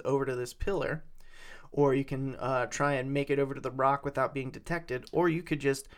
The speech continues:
run up and stab them, or you can try and get behind them. You have a lot of options.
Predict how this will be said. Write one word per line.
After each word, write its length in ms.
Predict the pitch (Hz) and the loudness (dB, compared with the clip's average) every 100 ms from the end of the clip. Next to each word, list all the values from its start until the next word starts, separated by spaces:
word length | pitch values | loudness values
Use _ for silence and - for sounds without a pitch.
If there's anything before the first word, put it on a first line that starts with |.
| - - | -20 -16
run 500 | - 139 143 147 143 147 | -6 0 4 6 6 6
up 180 | 143 - | 4 0
and 240 | 123 127 | -4 -4
stab 380 | - - 156 170 | -2 4 4 4
them, 220 | 196 214 | 0 0
or 100 | 135 | -2
you 80 | 135 | -2
can 160 | 135 | -6
try 240 | 123 139 131 | -2 2 2
and 200 | 127 127 | 0 2
get 200 | 147 135 | 4 4
behind 480 | 135 139 147 143 143 | -2 -2 0 2 2
them. 240 | 160 190 | 0 0
You 140 | 165 147 | 0 0
have 80 | |
a 60 | 135 | 4
lot 160 | 139 139 | 4 6
of 60 | |
options. 500 | 127 123 - - - | 4 4 0 -4 -2